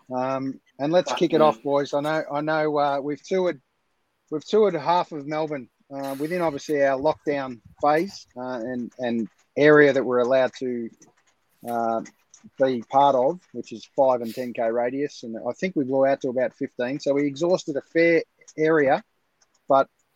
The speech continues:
Speaker 1: after multiple fish and chip shops, we were unable to, to secure, uh, the trophy of gold from the fish and chip shop. Uh, we probably went through around ten to fifteen fish and chip shops that all said no.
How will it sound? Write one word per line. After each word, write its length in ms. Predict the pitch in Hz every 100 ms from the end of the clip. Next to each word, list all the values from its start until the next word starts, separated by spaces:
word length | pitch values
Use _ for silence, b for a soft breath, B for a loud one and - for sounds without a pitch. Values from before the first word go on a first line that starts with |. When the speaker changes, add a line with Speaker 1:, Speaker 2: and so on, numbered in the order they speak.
| _ _
Speaker 1:
after 280 | 143 143 -
multiple 560 | 147 160 180 - 160 143
fish 240 | - 143
and 100 | 135
chip 180 | - 135
shops, 440 | - 139 151 - - _ _ 131
we 160 | 131
were 160 | 127 120 139
unable 480 | 156 147 143 139
to, 120 | 127 117 - 127 _
to 100 | -
secure, 600 | 135 127 - 156 151 127 - _ _ _ _ _ _
uh, 300 | 113 120 117
the 100 | 113
trophy 460 | - 151 147 143 131
of 140 | 117
gold 400 | 131 131 117 110 _ _ _
from 160 | 131 117
the 100 | 113
fish 220 | 131 120
and 80 | 113
chip 200 | 127 -
shop. 240 | 131 151 - _ -
Uh, 140 | 113 113
we 340 | 120 120 117 110 _ -
probably 320 | 160 151 139
went 220 | 139 139 _ _
through 300 | 151 143 139
around 640 | 139 139 160 165 156 147 - -
ten 580 | 160 160 156 151 151 -
to 100 | 135
fifteen 720 | - 151 - 147 147 143 139 - _ _
fish 140 | 151
and 140 | 147 131
chip 180 | 151 -
shops 360 | 147 139 -
that 120 | 135
all 340 | 135 147 147 127 _ _ _ _
said 300 | - 156 143
no. 280 | 143 147 190